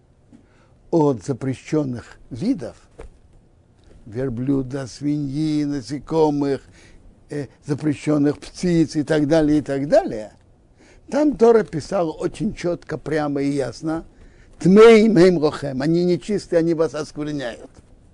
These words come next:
Потому что, п-, скажите, что отдаляет человека от, э, запрещённых видов?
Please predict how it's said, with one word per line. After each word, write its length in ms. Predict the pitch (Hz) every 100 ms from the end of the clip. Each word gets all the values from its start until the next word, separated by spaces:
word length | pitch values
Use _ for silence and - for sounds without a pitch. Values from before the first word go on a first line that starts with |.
| _ _ - -
Потому 340 | - 135 165 208
что, 320 | - 190 175 - - -
п-, 120 | 127 - - - -
скажите, 540 | - 151 147 - 98 - -
что 220 | - 202
отдаляет 520 | 180 170 165 156 147
человека 1000 | - 139 120 151 135 110 104 101 104 104 - - _ _ _
от, 580 | - 117 117 120 120 120 - -
э, 580 | 110 117 113 117 117 107 - -
запрещённых 760 | 135 123 143 - 143 135 -
видов? 320 | 117 104 85